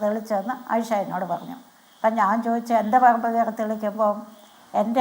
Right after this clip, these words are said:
അനുവാദമില്ലാതെ ചെയ്തത് എന്തിനാന്ന്?" ചോദിച്ചു. അന്നേരം പുള്ളി ആൾക്കാരെ കൊണ്ടുവരുന്നുണ്ട്, അതിന് വേണ്ടിയിട്ടാണ് ചെയ്തതെന്ന് പറഞ്ഞു. അങ്ങനെ അവർ തങ്ങളിൽ ബന്ധമുണ്ടായിട്ടാണല്ലോ കൊണ്ടുവന്നതെന്നേ എനിക്കൊരു സംശയമുള്ളൂ, അല്ലാതെ അവർ തങ്ങളിൽ ബന്ധമുണ്ടോയെന്നൊന്നും എനിക്കറിയത്തില്ല.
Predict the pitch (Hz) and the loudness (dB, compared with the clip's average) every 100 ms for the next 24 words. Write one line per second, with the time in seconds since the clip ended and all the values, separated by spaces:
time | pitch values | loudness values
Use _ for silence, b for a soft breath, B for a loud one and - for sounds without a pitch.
0 | 240 226 220 214 214 208 208 220 226 226 | 6 8 4 4 0 0 0 -2 -2 0
1 | 240 208 214 202 196 180 180 - - _ | 0 2 2 0 -2 -6 -8 -12 -18 _
2 | _ _ _ _ - 190 190 196 240 269 | _ _ _ _ -10 -8 -4 -2 -2 -6
3 | - - - 226 240 240 - 202 220 240 | -16 -16 -10 -6 -4 -6 -4 0 4 6
4 | 254 262 220 208 214 208 208 202 214 196 | 6 4 0 -2 -2 0 -4 -2 -2 -2
5 | 220 208 196 202 233 233 226 233 233 226 | -4 -4 -4 0 0 0 -4 0 -2 -2
6 | 180 180 180 170 185 196 233 247 - B | -6 -8 -8 -10 -8 -2 -2 -2 -10 B
7 | B B 175 196 214 254 247 262 262 254 | B B -4 -4 2 4 4 4 6 4
8 | 240 254 254 240 254 262 262 247 247 240 | 6 6 6 6 6 6 6 6 6 4
9 | 247 240 - - - - 240 226 240 240 | 4 2 -2 -16 -14 -4 -4 2 2 4
10 | 247 240 247 247 214 233 262 262 262 226 | 2 2 0 0 0 -2 -2 -2 0 0
11 | 214 226 220 214 220 175 196 220 - B | 0 -4 -2 0 0 0 0 0 -2 B
12 | B - 190 220 277 285 262 262 247 233 | B -2 2 2 2 0 2 2 2 0
13 | 233 226 220 220 220 214 220 214 220 208 | 2 -2 -2 -4 -4 -6 -6 -6 -4 -4
14 | 185 180 190 | -6 -10 -10